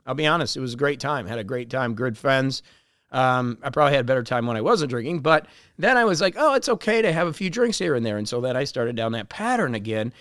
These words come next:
of, you know, every other weekend kinda going out and staying out too late. And it, it's just not fun, right? It's fun, but it's not fun. And so then I looked at January. I'm like, "Gosh, you know, there was three weekends there." Or,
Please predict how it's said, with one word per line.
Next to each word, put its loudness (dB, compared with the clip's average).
of, 2
you 2
know, 2
every 0
other 2
weekend -2
kinda -2
going -2
out 2
and -12
staying -4
out -8
too -6
late. 0
And -4
it, -8
it's -2
just -2
not -4
fun, -12
right? 2
It's -4
fun, 4
but 0
it's -10
not 0
fun. -8
And -4
so 2
then 4
I 2
looked 2
at -4
January. -2
I'm -6
like, -8
"Gosh, -6
you -2
know, -4
there -4
was -4
three -4
weekends 0
there." 0
Or, -4